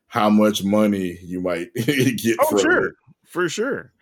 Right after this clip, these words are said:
Speaker 2: I mean, everybody's gonna have a different number, what that is for them, you know, but for me, maybe.
Speaker 1: And again, one punch from Mike Tyson could be the thing that has you walking around looking like Muhammad Ali was.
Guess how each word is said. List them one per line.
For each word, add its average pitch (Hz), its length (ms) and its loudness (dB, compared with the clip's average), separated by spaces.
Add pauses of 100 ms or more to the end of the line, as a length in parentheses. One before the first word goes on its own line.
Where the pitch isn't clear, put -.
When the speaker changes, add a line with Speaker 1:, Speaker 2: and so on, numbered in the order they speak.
(680)
Speaker 2:
I 135 80 2
mean, 143 160 2
everybody's 196 440 2
gonna 160 160 2
have 143 140 4
a 127 60 -2
different 131 300 0
number, 123 220 0
what 117 200 0
that 113 200 2
is 110 200 0
for 90 160 -8
them, 62 280 -16 (180)
you 101 100 -6
know, 101 160 -4
but 104 240 -2
for 110 80 -8
me, 185 380 -4 (180)
maybe. 101 420 -2 (840)
Speaker 1:
And 107 160 2
again, 117 380 4
one 127 240 4
punch 120 240 2
from 117 160 2
Mike 117 240 4
Tyson 113 420 2
could 113 200 2
be 110 100 4
the 104 120 0
thing 107 360 2
that 92 160 0
has 101 300 2
you 107 160 4
walking 104 320 4
around 101 320 4
looking 101 180 2
like 101 160 4
Muhammad 101 380 2
Ali 95 300 2
was. 76 420 -6